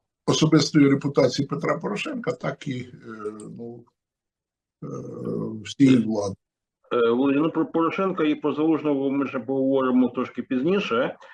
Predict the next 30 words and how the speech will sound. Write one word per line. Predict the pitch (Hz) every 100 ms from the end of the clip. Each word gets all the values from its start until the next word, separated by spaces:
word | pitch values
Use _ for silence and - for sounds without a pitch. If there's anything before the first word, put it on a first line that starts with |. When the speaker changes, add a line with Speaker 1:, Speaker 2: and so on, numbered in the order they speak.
| - - -
Speaker 2:
Але | 143 143
от | 151
на | 147
твою | 180 202
думку, | 175 180 147 - -
а | 123
хто | - 196 214
би | 202
міг | 180 202 175
би | 151
очолити | 151 - 175 180 156
уряд | 156 156 156 170 -
такого | 131 - 151 139
типу? | - 147 - 110
Це | 107 131
військовий, | 143 190 - 151 135 117 123 139 - _ _
технократ | 156 139 139 127 147 170 175
чи | 147
хтось | 131 165 143
з | 120
нинішніх | 139 156 143 - 135 -
політиків? | 156 151 123 - 120
Тобто | 117
я | 143 147
навіть | 147 143 131
не | 127
питаюся | - - 131 123 - 117
про | - 120 110
персоналія. | - 117 - 127 123 87 78 - - _ _ _ _ _ _ _ _ _ _ _ -
Speaker 1:
Ну, | 175 262